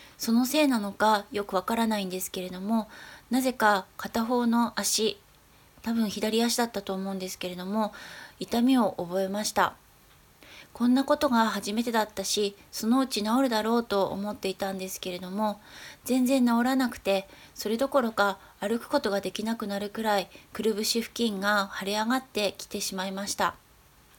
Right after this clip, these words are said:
癒されるように神様に祈ったり、教会の牧師さんに祈ってもらったりしながら病院に行きました。で、その時は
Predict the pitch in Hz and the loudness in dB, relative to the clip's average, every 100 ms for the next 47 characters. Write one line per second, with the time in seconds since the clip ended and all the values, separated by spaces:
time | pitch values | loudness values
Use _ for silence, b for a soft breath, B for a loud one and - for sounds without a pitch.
0 | _ _ _ _ _ B B B B B | _ _ _ _ _ B B B B B
1 | 233 240 269 294 262 220 202 202 214 214 | 2 4 2 2 2 0 -2 -4 -4 -6
2 | B B - 233 226 214 190 196 214 214 | B B -6 -2 0 -2 -6 -4 -2 -2
3 | - 214 233 233 208 208 214 B B - | -4 -2 -2 -2 -2 0 -2 B B -8
4 | 233 226 226 220 220 233 196 - - 220 | -6 -4 -4 -2 0 0 -2 -10 -6 -4
5 | 220 202 208 247 240 208 202 196 - 202 | -4 -4 -2 -2 -2 -4 -6 -8 -8 -6
6 | 202 - 202 196 190 214 B B B - | -4 -6 -6 -4 0 0 B B B -4
7 | 202 220 226 226 233 247 - - 208 214 | 0 2 2 2 2 0 -4 -6 -4 -4
8 | 233 190 - - - _ _ _ _ _ | -2 -2 -2 -8 -20 _ _ _ _ _
9 | _ B B B B B B B _ - | _ B B B B B B B _ -20
10 | _ _ 226 226 226 254 302 - 214 233 | _ _ -4 -2 0 0 0 -2 2 2
11 | 226 | 2